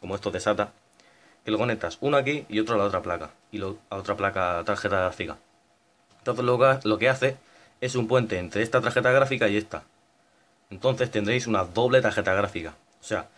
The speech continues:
si esta es la geforce seiscientos sesenta O C, se convertirá en una setecientos y pico, o no sé cuánto. Y si esta tiene dos gigas G D R cinco, se convertirá el ordenador en tener una de cuatro gigas de G D D R cinco, ¿vale? O sea,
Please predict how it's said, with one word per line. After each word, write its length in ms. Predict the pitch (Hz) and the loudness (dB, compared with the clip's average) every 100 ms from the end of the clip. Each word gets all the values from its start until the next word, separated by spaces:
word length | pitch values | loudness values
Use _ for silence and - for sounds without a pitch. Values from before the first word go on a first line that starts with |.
| - - _ _ | -20 -20 _ _
si 160 | - 127 | -8 -2
esta 160 | 131 | 2
es 40 | 135 | 4
la 120 | 127 | 4
geforce 380 | 123 117 127 107 | 2 4 4 4
seiscientos 340 | 92 110 113 | 0 0 0
sesenta 280 | 107 113 107 | -2 0 2
O 80 | 107 | 2
C, 280 | 123 123 - _ _ | 2 -2 -6 _ _
se 180 | - 107 | -8 -6
convertirá 480 | 95 95 107 104 110 | -4 -4 0 2 2
en 60 | |
una 420 | 110 104 95 90 | 2 0 -2 -4
setecientos 480 | 87 - 90 104 98 | -6 -10 -6 -6 -4
y 40 | 90 | -4
pico, 320 | 131 123 107 | -4 0 0
o 60 | |
no 80 | 98 | 0
sé 100 | 92 | -2
cuánto. 340 | 87 92 80 76 _ _ _ _ _ _ | -4 -4 -6 -16 _ _ _ _ _ _
Y 80 | 104 | -10
si 160 | 98 | -4
esta 220 | 113 123 123 | 0 2 2
tiene 320 | 135 101 - | 2 0 -4
dos 240 | 98 117 | -6 -4
gigas 280 | 127 104 90 | -2 -2 -2
G 140 | 110 117 | 0 0
D 180 | 110 | 0
R 220 | 113 107 107 | 0 0 0
cinco, 420 | 131 131 120 131 _ _ _ _ _ _ _ | 0 -2 -2 -6 _ _ _ _ _ _ _
se 140 | - | -8
convertirá 460 | 107 101 92 104 107 | -4 -2 -2 0 4
el 80 | 110 | 4
ordenador 320 | 104 110 110 | 4 2 2
en 120 | 95 | -2
tener 240 | 98 107 110 | -2 0 2
una 260 | 123 131 - - _ _ | 0 -2 -6 -20 _ _
de 160 | 98 98 | -10 -6
cuatro 420 | 101 110 110 113 | 2 4 4 0
gigas 320 | 120 110 117 | -2 -4 -4
de 100 | 104 | -6
G 520 | - - 107 101 101 | -6 -4 -2 0 -2
D 220 | 98 98 | -2 -4
D 200 | 92 95 | -2 -2
R 200 | 107 107 | -2 -4
cinco, 340 | 92 87 80 80 | -6 -8 -8 -4
¿vale? 160 | 92 | -4
O 460 | 131 - _ _ - | -6 -16 _ _ -6
sea, 280 | - 92 | -2 -2